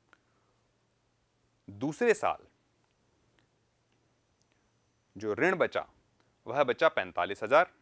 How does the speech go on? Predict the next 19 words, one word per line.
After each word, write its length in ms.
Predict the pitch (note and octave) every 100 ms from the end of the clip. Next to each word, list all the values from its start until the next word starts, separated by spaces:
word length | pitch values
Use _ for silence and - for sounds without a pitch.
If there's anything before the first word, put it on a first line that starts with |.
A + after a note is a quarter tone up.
| _ -
उसका 320 | D#3+ - A#3
बारह 260 | D#3 B2+ A#2+
प्रतिशत 360 | A#2+ A2 G#2+
ब्याज 400 | F2 C3 B2+ C#3+ _ _ _ -
बना 240 | G#2+ C#3+
चौवन 460 | D#3 - F#2+ E2 -
सौ 160 | -
रुपया। 260 | C2 - - _ _ _ _ _ _ _ _ -
चौवन 300 | C#3+ F3 F#3
सौ 140 | G3
रुपये 320 | F#3 G3 G3+ - _ _ _ _ _ _ _ -
जमा 500 | G2+ B2+ D#3+ F3 F3+ _ _ _ -
पन्द्रह 260 | F3 F3+ D3+
हजार, 400 | G#2 F2+ D2+ _ _ _ _ _ _ _ _ _ _ _ _ _ _ -
बीस 460 | G#2+ D#3+ G3 G3 -
हजार 340 | B2+ A#2+ C3 C3+
चार 320 | - F2+ E2
सौ। 200 | - - - _ _ _ _ D#3+
अब 280 | F#3 E3+